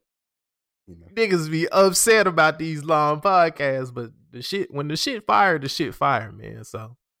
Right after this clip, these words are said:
Speaker 2: fuck it. Y'all go listen to Me and the Homies, man. It, it definitely was a great listen. Learned a lot.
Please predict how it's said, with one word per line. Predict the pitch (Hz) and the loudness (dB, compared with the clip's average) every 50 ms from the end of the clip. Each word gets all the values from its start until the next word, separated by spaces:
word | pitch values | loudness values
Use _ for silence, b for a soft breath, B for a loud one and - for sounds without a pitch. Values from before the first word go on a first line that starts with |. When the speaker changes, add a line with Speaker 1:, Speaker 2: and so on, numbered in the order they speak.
| _ _ _ _ _ _ _ _ _ _ _ _ _ _ _ _ _ _ - | _ _ _ _ _ _ _ _ _ _ _ _ _ _ _ _ _ _ 0
Speaker 2:
fuck | 139 135 127 - | 0 0 0 -2
it. | - - | -8 -10
Y'all | 85 117 120 131 131 135 | -4 -2 0 2 2 2
go | 135 131 131 | 0 0 -2
listen | 131 135 135 131 - 131 123 | 0 -2 -4 -6 -8 -10 -12
to | |
Me | 123 123 131 127 | -10 -8 -8 -8
and | 123 120 | -8 -8
the | 120 | -6
Homies, | 113 117 120 120 113 113 107 110 110 113 | -6 -4 -4 -6 -8 -10 -12 -16 -16 -18
man. | 110 110 - - - - - | -20 -20 -20 -20 -20 -20 -18
It, | 85 117 113 - - | -14 -14 -14 -14 -12
it | 117 120 113 120 120 | -14 -14 -14 -12 -10
definitely | 117 117 123 120 - 127 117 113 110 113 113 113 117 110 110 113 117 120 _ _ _ _ _ _ _ _ _ | -6 -6 -6 -6 -6 -8 -10 -8 -8 -10 -10 -12 -12 -12 -14 -16 -18 -20 _ _ _ _ _ _ _ _ _
was | 117 117 117 - | -10 -10 -10 -10
a | 110 | -14
great | 123 120 123 117 123 120 90 101 | -10 -4 -2 -2 -2 -2 -4 -6
listen. | 113 113 113 117 - 107 107 107 - _ _ _ _ _ _ _ | -10 -10 -10 -10 -12 -14 -16 -16 -18 _ _ _ _ _ _ _
Learned | - 165 196 202 185 147 | -4 -2 0 0 0 0
a | 127 | -2
lot. | 120 120 123 110 - | -2 0 -2 -2 -4